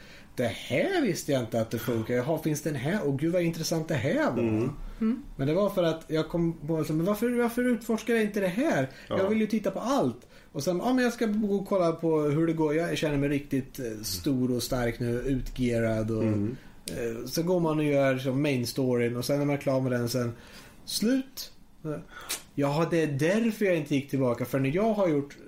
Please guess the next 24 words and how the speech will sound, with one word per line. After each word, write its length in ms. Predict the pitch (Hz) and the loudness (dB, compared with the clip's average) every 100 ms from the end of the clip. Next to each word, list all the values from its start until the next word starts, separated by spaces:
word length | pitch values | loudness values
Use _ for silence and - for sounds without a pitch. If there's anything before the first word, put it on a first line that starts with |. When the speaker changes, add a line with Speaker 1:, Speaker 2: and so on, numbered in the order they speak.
| - | -18
Speaker 1:
sista, 680 | 131 147 - - 127 120 117 117 - - - | -6 -6 -6 -2 2 4 2 -2 -12 -20 -14
liksom, 300 | - 131 120 | -4 -2 -2
finaliteten, 800 | 117 131 117 117 190 185 - 101 | -2 0 0 0 0 0 -2 -4
Speaker 2:
Mm. 340 | 110 110 113 139 - - | 0 2 2 -2 -8 -4
Speaker 1:
då 100 | 143 | -2
känner 300 | 143 190 180 | 0 2 4
jag 200 | 147 131 | 4 4
att, 140 | 127 - - | 2 -4 -4
ja, 120 | 143 | 0
men 140 | 143 165 | 2 2
nu 100 | 185 | 2
är 40 | |
jag 160 | 151 - | 2 0
klar. 540 | 233 110 101 110 117 110 139 | 0 0 -2 -4 -4 -2 0
Jag 160 | 139 | 2
kan 120 | 185 190 | 0 0
inte 180 | 170 | 0
gå 120 | 147 143 | 0 0
tillbaka 460 | 143 151 139 - | 0 2 2 0
till 140 | - 127 | 0 0
en 60 | |
Speaker 2:
Precis. 120 | 110 - 147 | 2 0 0
Speaker 1:
tidigare 380 | 131 170 131 117 | 2 2 2 -2
sparning, 880 | - - 127 120 156 160 107 113 | -4 -2 0 0 0 -2 -2 -4